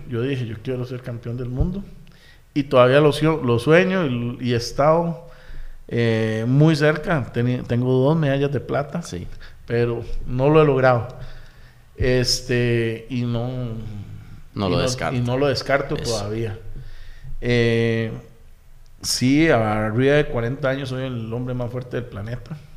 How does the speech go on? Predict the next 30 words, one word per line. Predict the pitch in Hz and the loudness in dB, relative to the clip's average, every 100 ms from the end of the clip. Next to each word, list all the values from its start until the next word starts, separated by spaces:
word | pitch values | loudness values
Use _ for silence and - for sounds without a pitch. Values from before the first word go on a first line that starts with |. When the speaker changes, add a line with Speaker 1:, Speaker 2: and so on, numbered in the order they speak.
| - | -12
Speaker 2:
Sí. | 101 87 - - | -8 -8 -10 -12
Speaker 1:
Eso, | 110 104 101 120 110 | -8 -8 -8 -10 -10
eh, | 110 117 110 | -10 -12 -12
he | 110 | -14
estado | - 113 113 | -10 -8 -6
rankeado | 120 107 113 113 110 | -8 -8 -8 -6 -6
número | 107 120 117 | -6 -4 -4
uno | 117 120 | -4 -4
del | 110 | -4
mundo. | 123 139 143 165 - - - - - - | -2 -2 -4 -6 -10 -20 -20 -20 -16 -8
Y | |
soy | 110 120 | -2 2
el | 127 | 2
hombre | 135 139 | 2 0
que | - 117 | -2 -2
más | 120 127 143 | 0 0 0
peso | - 143 147 | 2 2 2
ha | |
logrado | 135 135 135 | 0 -2 -2
levantar | 135 120 127 143 151 | -2 -4 -2 -2 -2
de | 117 | -4
más | 120 | -4
de | 127 | -6
cuarenta | 120 120 120 127 | -6 -6 -6 -6
años | 123 127 | -8 -6
en | 123 | -6
la | |
historia | 117 - 117 123 | -6 -6 -8 -8
del | 117 | -10
powerlifting. | 120 113 117 113 - | -10 -12 -12 -14 -16